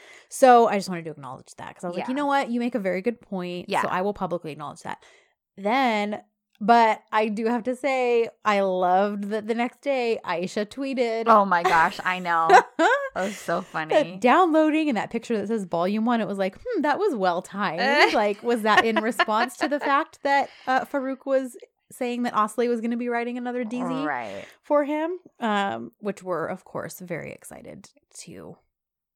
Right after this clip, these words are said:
Speaker 1: see whatever that is, 'cause I'll watch
Speaker 2: Oh,
Speaker 1: anything
Speaker 2: yeah.
Speaker 1: Aisha's written.
Speaker 2: Heck yeah.
Speaker 1: So, yeah, I just wanna acknowledge both of those things. And then, um, somebody else, I don't know how you feel about this. If you already, like, thought of a question of the week, we can make this the question next week.
Speaker 2: Mm-hmm.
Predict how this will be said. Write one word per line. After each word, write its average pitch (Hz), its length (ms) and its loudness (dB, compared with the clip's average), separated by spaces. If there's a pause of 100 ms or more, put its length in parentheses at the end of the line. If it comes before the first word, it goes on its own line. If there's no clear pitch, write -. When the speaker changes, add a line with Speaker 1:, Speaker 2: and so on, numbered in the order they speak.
(400)
Speaker 1:
see 202 260 -6
whatever 165 320 -2
that 160 160 -8
is, 147 200 -12
'cause 165 100 -16
I'll 165 340 0
watch 190 220 0
Speaker 2:
Oh, 156 40 0
Speaker 1:
anything 151 280 0
Speaker 2:
yeah. 139 100 -6
Speaker 1:
Aisha's 170 220 -6
written. 156 400 -10 (140)
Speaker 2:
Heck - 260 -18
yeah. - 240 -18 (1200)
Speaker 1:
So, 180 400 -8
yeah, - 260 -12
I - 60 -16
just 185 100 -16
wanna 196 120 -10
acknowledge 185 340 -12 (180)
both 202 200 -6
of 202 80 -4
those 180 160 -8
things. 170 200 -12
And 233 140 -2
then, 240 180 -2 (560)
um, 233 420 -6
somebody 381 460 -4
else, 202 540 -4
I 202 80 -6
don't 240 140 -4
know 233 60 -2
how 214 100 -4
you 202 100 -2
feel 208 160 -4
about 175 200 -6
this. 165 380 -12 (360)
If 190 160 -12
you 185 400 -8
already, 180 340 -6
like, 156 200 -8
thought 160 180 -6
of 170 80 -8
a 180 40 -10
question 185 320 -10
of 170 80 -10
the 175 60 -10
week, 180 260 -10
we 180 60 -14
can 160 260 -18
make 165 180 -18
this 160 200 -16
the - 80 -20
question 151 400 -20
next - 240 -18
week. 220 340 -10
Speaker 2:
Mm-hmm. 208 380 -8